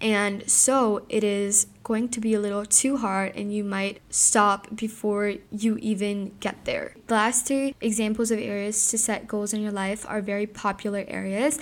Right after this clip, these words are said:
but something that's uncommon is emotional intelligence. And this is just an example, but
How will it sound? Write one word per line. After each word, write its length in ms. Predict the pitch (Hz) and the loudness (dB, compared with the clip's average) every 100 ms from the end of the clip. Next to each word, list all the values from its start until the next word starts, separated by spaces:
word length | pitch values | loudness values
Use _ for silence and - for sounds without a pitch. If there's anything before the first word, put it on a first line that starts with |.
| - | -2
but 140 | 226 226 | 0 0
something 220 | 254 320 | 0 2
that's 180 | 330 - | 2 2
uncommon 640 | 214 214 214 202 208 247 277 | 0 -4 -4 -6 -4 -2 -2
is 260 | - 220 | -2 -2
emotional 640 | - 202 196 214 - 214 | -2 -4 -4 -4 -4 -4
intelligence. 1000 | 202 208 208 - 190 190 202 202 254 294 - - | -6 -8 -8 -6 -6 -4 -4 -2 0 0 -2 -2
And 540 | 220 208 202 196 196 - - | 0 0 -2 -4 -8 -10 -10
this 180 | 226 220 | -4 -2
is 80 | 220 | 0
just 180 | 240 277 | 0 2
an 80 | 302 | 2
example, 640 | 240 202 196 190 254 277 | 0 -2 -2 0 2 2
but 300 | 277 208 | 0 -2